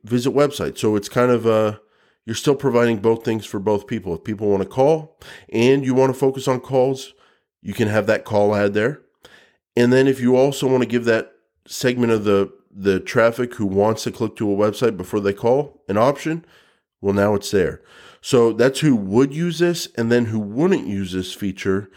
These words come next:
would just be anybody who only wants calls when they run a call ad and just doesn't want people clicking to their website.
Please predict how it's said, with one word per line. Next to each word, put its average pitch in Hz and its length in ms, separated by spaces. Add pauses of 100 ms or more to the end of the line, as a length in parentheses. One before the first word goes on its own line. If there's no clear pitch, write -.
(340)
would 123 160
just 139 220
be 135 100
anybody 120 360
who 113 320
only 120 280
wants 104 320
calls 95 560
when 98 140
they 92 100
run 95 220
a 82 80
call 98 580
ad 87 460 (380)
and 101 120
just 110 240
doesn't 107 320
want 98 200
people 95 240
clicking 92 340
to 92 140
their 87 160
website. 92 440